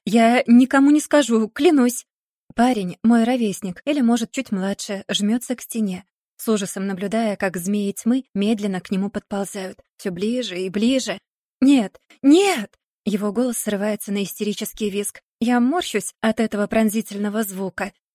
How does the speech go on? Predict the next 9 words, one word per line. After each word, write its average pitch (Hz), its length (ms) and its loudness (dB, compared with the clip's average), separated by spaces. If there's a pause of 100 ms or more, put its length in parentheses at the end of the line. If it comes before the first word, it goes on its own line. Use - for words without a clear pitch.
раздраженно 214 640 0
встряхиваю 214 720 -4
руку, 190 400 -4 (200)
поторапливая 196 680 0
тьму 226 240 -2
скорее 208 440 -2
до 190 80 -4
него 185 240 -4
добраться. 190 640 -4